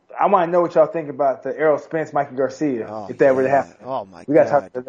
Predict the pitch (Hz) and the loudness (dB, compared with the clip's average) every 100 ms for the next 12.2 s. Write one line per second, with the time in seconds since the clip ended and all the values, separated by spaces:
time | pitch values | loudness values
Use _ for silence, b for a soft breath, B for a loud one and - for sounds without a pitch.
0 | 117 113 - 127 110 - 127 123 101 104 | -8 -8 -8 -6 -6 -8 -8 -8 -8 -10
1 | 139 131 117 120 113 113 147 135 139 120 | -6 -6 -6 -10 -10 -10 -10 -12 -10 -10
2 | 113 107 120 110 117 113 104 98 110 104 | -12 -18 -18 -14 -14 -16 -20 -20 -20 -20
3 | 101 101 104 - 117 160 190 165 143 - | -18 -18 -18 -18 -20 -12 -10 -8 -10 -10
4 | 160 151 156 143 127 117 117 156 196 - | -12 -12 -12 -10 -12 -12 -6 -6 -6 -12
5 | 107 85 _ _ _ _ _ _ 120 135 | -18 -18 _ _ _ _ _ _ 2 4
6 | 120 170 147 160 220 147 107 _ _ _ | 4 0 -2 0 -2 -4 -14 _ _ _
7 | _ 139 208 185 151 247 294 202 220 285 | _ -2 0 0 2 4 4 2 2 2
8 | 170 - - - - 175 185 254 233 240 | 0 -8 -20 -16 -12 -10 -8 -8 -4 -4
9 | 185 156 160 - 160 180 147 135 165 - | -4 -8 -14 -14 -16 -16 -16 -16 -16 -18
10 | 202 262 294 262 107 - 131 127 143 135 | -16 -14 -12 -12 -14 -14 -14 -14 -12 -14
11 | - 165 180 185 226 277 302 170 113 101 | -12 -16 -16 -14 -12 -10 -12 -16 -18 -20
12 | 92 | -20